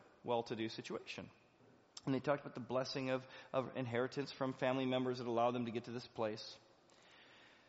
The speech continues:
I said, "Well, you guys just spoke eloquently about your blessings." I said, "But then you're fighting over money, like, daily."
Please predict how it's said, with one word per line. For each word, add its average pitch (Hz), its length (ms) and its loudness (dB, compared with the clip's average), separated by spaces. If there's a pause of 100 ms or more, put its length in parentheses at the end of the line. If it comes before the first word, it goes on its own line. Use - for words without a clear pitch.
(240)
I - 80 -2
said, 180 60 -8
"Well, 202 100 -2
you 294 60 0
guys 302 180 -2
just 151 160 -2
spoke 143 360 4
eloquently 147 500 6
about 120 280 6
your 117 120 2
blessings." 113 920 0 (580)
I 156 80 -2
said, 151 160 -2
"But 139 80 -4
then 202 120 2
you're 214 100 2
fighting 202 480 0
over 143 220 4
money, 156 400 4
like, 135 340 -2
daily." 233 420 0